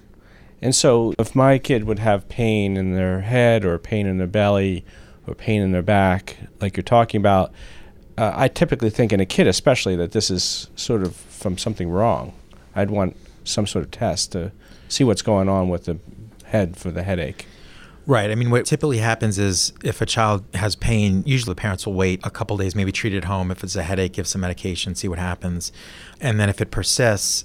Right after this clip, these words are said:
Speaker 2: then they go to their family doctor or their pediatrician to investigate further. And if the pain persists and there's no clear reason,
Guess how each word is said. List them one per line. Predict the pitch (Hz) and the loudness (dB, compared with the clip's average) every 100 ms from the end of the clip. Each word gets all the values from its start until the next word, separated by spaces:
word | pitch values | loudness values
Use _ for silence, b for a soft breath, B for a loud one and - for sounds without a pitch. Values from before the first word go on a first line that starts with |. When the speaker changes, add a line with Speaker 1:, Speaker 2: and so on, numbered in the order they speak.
| - | -8
Speaker 2:
then | 123 101 95 - | -4 -2 -2 -2
they | 101 | -2
go | 92 98 | 0 0
to | 90 | 0
their | 90 87 - | 0 -2 -6
family | - 110 98 95 | -6 -2 0 0
doctor | 92 90 - 90 | 0 -2 -2 -2
or | |
their | 87 | -2
pediatrician | - 101 92 - 95 - 92 87 - | -4 -6 -4 -4 -4 -4 -4 -6 -4
to | 104 | -2
investigate | 92 101 98 92 90 | 2 2 0 -2 -2
further. | - 101 92 85 85 - B B B B - | -2 0 0 0 -4 -8 B B B B -2
And | 110 | 0
if | 104 | 0
the | 113 | 0
pain | - 113 107 | 2 2 2
persists | - 98 - - 135 98 - - - | 0 -2 0 2 2 2 0 -4 -4
and | 101 | -4
there's | 95 92 | -2 0
no | 110 | -2
clear | 104 117 95 | 0 2 2
reason, | 92 113 107 98 90 90 | 2 0 0 0 0 -2